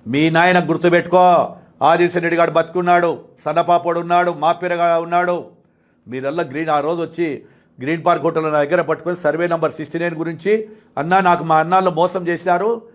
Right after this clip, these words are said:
రా ఆత్మసాక్షికి చెప్పమని" కాటసాని రామిరెడ్డి గ్రీన్ పార్క్ హోటల్కి రాలేదేమో.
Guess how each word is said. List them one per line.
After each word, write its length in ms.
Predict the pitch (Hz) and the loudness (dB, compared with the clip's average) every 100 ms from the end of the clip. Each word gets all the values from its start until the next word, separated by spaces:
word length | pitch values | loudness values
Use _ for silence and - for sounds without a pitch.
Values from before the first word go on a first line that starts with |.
| _ _ | _ _
రా 80 | 165 | 2
ఆత్మసాక్షికి 760 | 247 240 254 254 240 233 233 220 | 4 4 2 -2 0 -2 -2 -4
చెప్పమని" 300 | 208 226 214 | -2 -4 -2
కాటసాని 380 | 214 220 208 | -4 -2 -4
రామిరెడ్డి 420 | 196 190 190 185 175 | -2 -2 -4 -4 -4
గ్రీన్ 240 | 196 180 | -6 -2
పార్క్ 160 | 190 170 | -2 -2
హోటల్కి 280 | 185 175 | -6 -4
రాలేదేమో. 500 | 175 170 165 147 110 | -2 -2 -4 -6 -12